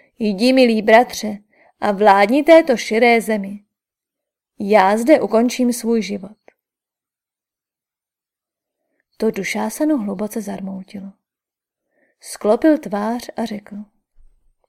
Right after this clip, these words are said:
"O bratře, vzdej se prosím svého odhodlání zemřít. To se nesmí stát. Nevydávej se touto cestou. Jak se mohu místo tebe stát králem?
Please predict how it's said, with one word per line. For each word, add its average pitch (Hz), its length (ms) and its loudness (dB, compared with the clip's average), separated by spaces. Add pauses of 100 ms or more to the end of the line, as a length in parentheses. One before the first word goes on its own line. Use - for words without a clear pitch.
(880)
"O 214 240 10
bratře, 220 580 2 (520)
vzdej 233 340 4
se 302 180 2
prosím 233 560 -2
svého 214 400 -2
odhodlání 214 640 -2
zemřít. 214 600 -6 (560)
To 240 100 0
se 233 160 4
nesmí 233 420 0
stát. 220 460 -4 (1000)
Nevydávej 220 680 4
se 277 140 -4
touto 269 320 0
cestou. 208 560 -10 (1300)
Jak 214 260 4
se 320 180 6
mohu 294 320 4
místo 226 360 -2
tebe 226 260 0
stát 269 360 0
králem? 220 680 -2